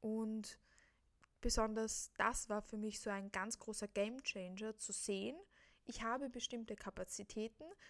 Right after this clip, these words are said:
und ich entscheide doch, wie ich die nutzen kann. Will ich die nutzen, um mich selbst schlecht zu machen, um mich selbst in irgendein Loch zu reden, um mich selbst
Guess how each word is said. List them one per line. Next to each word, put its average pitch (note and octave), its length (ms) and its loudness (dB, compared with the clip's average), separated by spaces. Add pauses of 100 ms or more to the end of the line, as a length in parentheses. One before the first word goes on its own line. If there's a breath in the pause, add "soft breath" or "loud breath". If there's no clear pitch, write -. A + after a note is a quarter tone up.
und A3+ 260 -6
ich D4+ 260 -2
entscheide G#3+ 540 2
doch, A3+ 240 -4
wie A3 100 0
ich A3 120 -6
die A3 100 -8
nutzen A#3+ 380 -6
kann. - 240 -10 (120)
Will C#4+ 140 2
ich D4 140 -6
die B3 100 -4
nutzen, C4 520 -4 (280 loud breath)
um A#3 140 0
mich A3 180 0
selbst - 480 -2
schlecht - 340 -2
zu - 100 -10
machen, C#4+ 340 -6 (420 loud breath)
um A#3 160 -2
mich A3 180 0
selbst G#3+ 460 0
in G#3+ 100 -6
irgendein G#3 460 -2
Loch G3+ 260 0
zu - 180 -8
reden, B3 360 -2
um G3+ 120 -8
mich G3 200 -10
selbst G3 580 -6